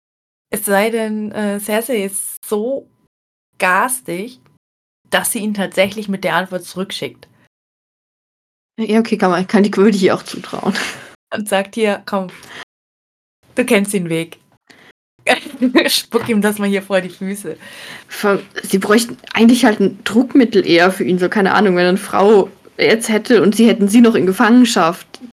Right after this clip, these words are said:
Speaker 2: das wär so ein
Speaker 1: Ja.
Speaker 2: Druckmittel, weswegen er zurückkommen würde, aber
Speaker 1: Das
Speaker 2: einfach so,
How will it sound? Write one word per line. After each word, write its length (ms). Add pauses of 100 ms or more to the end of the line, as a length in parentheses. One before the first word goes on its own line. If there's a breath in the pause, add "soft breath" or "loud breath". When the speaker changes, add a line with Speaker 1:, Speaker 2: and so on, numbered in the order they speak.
(200)
Speaker 2:
das 240
wär 120
so 60
ein 60
Speaker 1:
Ja. 80
Speaker 2:
Druckmittel, 480
weswegen 300
er 80
zurückkommen 580
würde, 300
aber 240
Speaker 1:
Das 80
Speaker 2:
einfach 300
so, 420